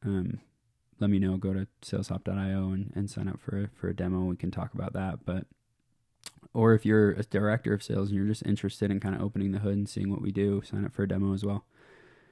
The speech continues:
Because you really need to start putting on a lot more L and Rs to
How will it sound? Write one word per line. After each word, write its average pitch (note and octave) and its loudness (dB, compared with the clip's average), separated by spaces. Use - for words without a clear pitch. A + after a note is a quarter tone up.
Because G#2+ 4
you A2 8
really A#2 8
need A2 6
to G#2+ 0
start - 0
putting A2 6
on G2+ 6
a G2 4
lot G2 2
more G2 4
L G#2 6
and G2 6
Rs F#2+ 2
to G2 4